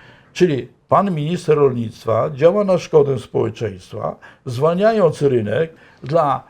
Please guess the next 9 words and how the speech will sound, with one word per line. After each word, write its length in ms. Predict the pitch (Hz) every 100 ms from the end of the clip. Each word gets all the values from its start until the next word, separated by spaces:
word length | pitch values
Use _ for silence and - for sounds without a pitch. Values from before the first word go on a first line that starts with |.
| _ _ -
sfaszerowanych 1120 | - - 151 170 151 139 185 160 123 110 _ _
hormonami 720 | 156 143 139 151 160 143 131
i 60 |
antybiotykami, 1080 | 135 127 127 123 117 120 113 107 95 107 170 - - - - -
y, 240 | 143 135 131
produktów 560 | 151 151 202 196 180
żywnościowych 760 | 127 147 135 127 - 147 180 147
z 40 |
Zachodu. 480 | 120 147 110 95 180